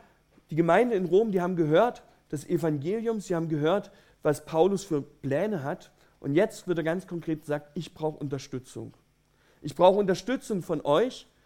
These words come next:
indem ihr für mich betet, indem ihr mich unterstützt und sagt, okay, wir beten, dass Gott Türen öffnet, dass Gott Wege findet,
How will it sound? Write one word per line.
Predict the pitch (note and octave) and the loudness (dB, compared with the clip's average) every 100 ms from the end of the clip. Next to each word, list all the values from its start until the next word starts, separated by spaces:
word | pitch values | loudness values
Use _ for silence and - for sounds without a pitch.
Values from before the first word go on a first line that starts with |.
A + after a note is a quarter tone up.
| _ _ _ _ _ _ - | _ _ _ _ _ _ -4
indem | D#3+ G3+ | 0 2
ihr | G3 | 0
für | G3 A3+ | 0 -4
mich | A#3 - | -4 -4
betet, | F#3 G#3 C3+ A#2 - _ _ _ - - _ - | -2 -2 -4 -6 -10 _ _ _ -20 -20 _ -4
indem | D#3 G#3 | -2 2
ihr | G#3+ | 2
mich | G#3+ G3 | 0 -2
unterstützt | G3 F#3 - B3 - | -2 -2 -4 -6 -8
und | F3+ | -4
sagt, | F#3+ F#3 | -4 -4
okay, | E3+ - G#3+ - - _ - | -12 -8 -8 -10 -20 _ -6
wir | E3 D#3 | -2 0
beten, | G3 G#3+ F#3+ | 0 -2 -4
dass | E3+ D#3 - | -6 -6 -6
Gott | F#3 F#3+ - | -6 -6 -12
Türen | - G3+ G3 - | -2 0 0 -4
öffnet, | F3+ F3+ C3+ B2+ | -10 -8 -10 -8
dass | C3 | -8
Gott | - F3 E3+ _ _ _ _ _ _ - | -4 -4 -4 _ _ _ _ _ _ -2
Wege | E3 G#3+ A3 | 0 0 -4
findet, | - - G3+ F#3+ E3 | -4 -2 -2 0 -4